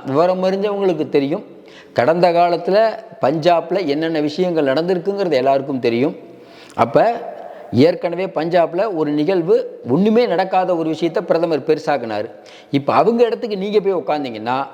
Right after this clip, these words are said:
கொஞ்சம் யோசனை பண்ணி பாருங்க. நம்ம இந்த படம் தான், இந்த படம், ஒரு படம் வந்ததுங்களே, ரஜினி படம் ஒண்ணு வந்து காலா, அதுல வந்து ஒருத்தர் உள்ள போவாரு, ஃபுல்லா, ஆ, சுத்தி, சுத்து போட்டுருவாங்கல்ல, அந்த மாதிரி இன்னைக்கு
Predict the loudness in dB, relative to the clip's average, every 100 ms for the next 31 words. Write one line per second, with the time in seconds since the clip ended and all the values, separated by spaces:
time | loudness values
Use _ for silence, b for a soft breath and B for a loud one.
0 | -4 -2 0 0 -2 0 0 0 -2 -2
1 | 0 0 0 -2 -4 -2 0 2 2 0
2 | 0 -2 -2 -4 -2 -2 -2 -8 -20 B
3 | B 0 2 2 2 0 0 -2 0 0
4 | 2 0 0 0 0 0 0 0 0 -2
5 | 0 0 2 0 2 0 -2 -2 -2 0
6 | 0 0 -4 -10 -8 -4 -4 -6 -4 -4
7 | -2 0 2 2 0 -4 -2 -4 -6 -10
8 | B B B -2 0 2 0 0 0 -4
9 | -8 -20 B B 0 0 0 0 -2 -4
10 | -14